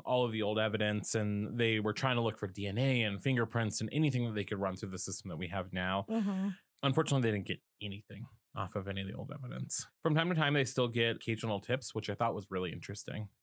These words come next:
Speaker 1: 'cause this happened so long ago, and they're still getting tips on what could have happened. But most of, most of the stories or the tips that they received turn out to be stories told and retold, kinda like in bars late at night, like, after somebody's, like, had a few,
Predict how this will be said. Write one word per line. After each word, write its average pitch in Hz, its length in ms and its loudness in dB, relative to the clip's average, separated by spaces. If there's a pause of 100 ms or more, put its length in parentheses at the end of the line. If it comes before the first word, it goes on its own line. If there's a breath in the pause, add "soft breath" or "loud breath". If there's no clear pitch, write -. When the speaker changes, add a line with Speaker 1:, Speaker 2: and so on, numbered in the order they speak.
(160)
Speaker 1:
'cause 113 100 -2
this 104 120 -2
happened 104 380 -4
so 98 280 -2
long 95 220 0
ago, 90 320 -4 (380 loud breath)
and 110 100 0
they're 107 60 2
still 110 180 0
getting 98 200 -2
tips - 420 -4 (180)
on 95 560 0 (680)
what 110 240 0
could 107 140 -2
have 98 120 -2
happened. 104 440 -2 (540 loud breath)
But 117 320 2
most 147 400 4
of, 135 260 2 (220)
most 156 380 4
of 123 160 2
the 117 100 2
stories 113 540 2
or 110 60 2
the 101 80 -2
tips 110 280 -4
that - 80 -18
they 107 100 2
received 101 520 0
turn 107 140 0
out 104 160 -2
to - 80 -12
be 104 120 -2
stories 101 640 0
told 104 380 2
and 101 100 0
retold, 98 600 0 (200)
kinda 139 200 2
like 107 160 2
in 101 100 0
bars 95 320 2
late 95 160 2
at 82 80 -2
night, 92 280 0
like, 98 160 0
after 92 200 0
somebody's, 95 320 -2
like, 95 140 -2
had 95 180 2
a 87 60 0
few, 98 180 0